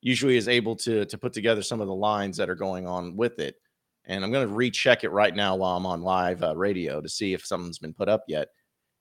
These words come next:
Yeah, and it hasn't been. So there's no lines. I know they kinda wait until,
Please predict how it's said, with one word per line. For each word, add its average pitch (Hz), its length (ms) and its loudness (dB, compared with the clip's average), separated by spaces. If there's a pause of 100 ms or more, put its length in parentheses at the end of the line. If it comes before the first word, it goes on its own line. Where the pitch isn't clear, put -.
Yeah, 101 140 4
and 90 140 6
it 78 80 8
hasn't 104 360 8
been. - 160 -10
So - 120 -6
there's 120 180 -2
no 151 160 4
lines. 127 600 4 (140)
I 123 60 0
know 160 100 8
they 165 100 8
kinda 156 180 4
wait 131 280 4
until, 113 460 -2